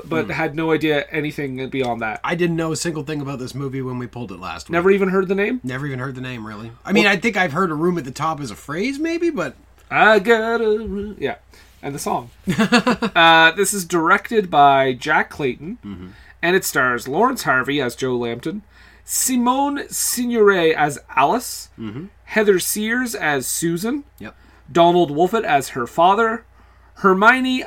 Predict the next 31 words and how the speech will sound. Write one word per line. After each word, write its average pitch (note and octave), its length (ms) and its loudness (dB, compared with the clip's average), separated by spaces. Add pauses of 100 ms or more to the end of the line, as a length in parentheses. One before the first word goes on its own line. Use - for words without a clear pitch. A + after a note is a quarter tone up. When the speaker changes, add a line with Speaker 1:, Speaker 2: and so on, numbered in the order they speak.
Speaker 1:
Baddeley F3 640 6
as D#3 400 -2
Elspeth, F#3+ 600 0 (140)
who G#3+ 500 0
may F#3 160 2
not B3+ 160 2
seem A#3 140 -2
important, G3 320 0
but D3+ 100 -2
we F#3+ 100 2
have A3+ 120 0
to - 60 -20
talk F#3 220 8
about C#3+ 200 0
her B2 260 -4
a C#3+ 120 -8
little C3+ 160 -2
bit. A#2+ 260 -8
She's F3+ 360 -4
the F3 100 0
woman D#3 280 -4
who D3 100 -6
lives C3 280 -2
with B2 100 -4
Alice. - 440 -2
Speaker 2:
Oh, D#3+ 260 -8
yes, C#3 260 -6
she D3+ 180 -8
has C#3+ 180 -8
a B2+ 60 -10
few B2+ 220 -10